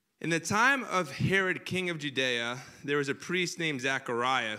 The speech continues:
who belonged to the priestly division of Abijah. His wife Elizabeth was also a descendant of Aaron. Both of them were righteous in the sight of God, observing all the Lord's commands and decrees blamelessly.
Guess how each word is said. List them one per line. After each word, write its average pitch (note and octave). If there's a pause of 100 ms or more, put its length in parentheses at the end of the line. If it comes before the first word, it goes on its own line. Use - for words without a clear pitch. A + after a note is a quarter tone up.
who C3
belonged C3+
to -
the A#2+
priestly D3
division A#2+
of A2
Abijah. A#2 (460)
His C3+
wife F3+
Elizabeth D3+
was B2
also D3+
a -
descendant A#2+
of G#2+
Aaron. C3 (580)
Both F#3+
of F#3+
them F3+
were D3
righteous D3+
in C#3
the B2
sight C#3
of B2+
God, A2+
observing B2
all D#3
the F3
Lord's D3+
commands C3+
and C3
decrees B2
blamelessly. A#2